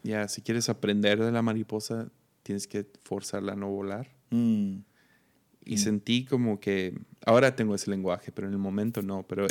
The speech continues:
Speaker 1: ese es el sentimiento, como que tomé a Dios y lo maté
Speaker 2: Wow.
Speaker 1: para poder estudiarlo, en
Speaker 2: Mm.
Speaker 1: vez de dejar que fuera quien es. Entonces,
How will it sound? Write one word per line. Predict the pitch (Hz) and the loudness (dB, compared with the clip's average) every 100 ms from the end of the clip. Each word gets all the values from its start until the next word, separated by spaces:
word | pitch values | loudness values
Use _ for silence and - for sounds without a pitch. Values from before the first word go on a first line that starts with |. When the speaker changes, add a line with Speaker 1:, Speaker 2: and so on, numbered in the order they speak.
| - | 0
Speaker 1:
ese | - 107 - | 0 0 0
es | 120 - | -2 -2
el | 101 | -4
sentimiento, | - 98 98 98 104 101 | -6 -6 -4 -4 -4 -6
como | 101 101 | -4 -4
que | - | -4
tomé | 98 101 104 104 | -4 0 0 0
a | 107 | 0
Dios | 98 101 120 - | -2 -2 -4 -6
y | 98 | -6
lo | 95 | -6
maté | 98 - - 98 101 - - | -6 -10 -6 -6 -6 -10 -10
Speaker 2:
Wow. | 104 - _ - - - | -8 -10 _ -16 -16 -12
Speaker 1:
para | - 95 | -4 -4
poder | - 98 101 | 0 2 2
estudiarlo, | 98 - 95 98 90 95 101 113 - | 0 -4 -2 0 -2 -4 -8 -10 -12
en | 113 113 | -8 -4
Speaker 2:
Mm. | 107 | -4
Speaker 1:
vez | 101 | -2
de | 101 | -2
dejar | 98 - 98 | -2 -6 -10
que | - | -6
fuera | 101 - 101 98 92 95 _ _ _ - | -8 -2 -2 0 -6 -10 _ _ _ -10
quien | 92 90 | -8 -6
es. | 101 - - - _ - - - - - - - _ _ _ _ _ _ - | -8 -8 -14 -14 _ -20 -20 -20 -20 -20 -20 -20 _ _ _ _ _ _ -8
Entonces, | 110 98 110 - 107 95 - - | -4 0 0 2 0 2 -2 -4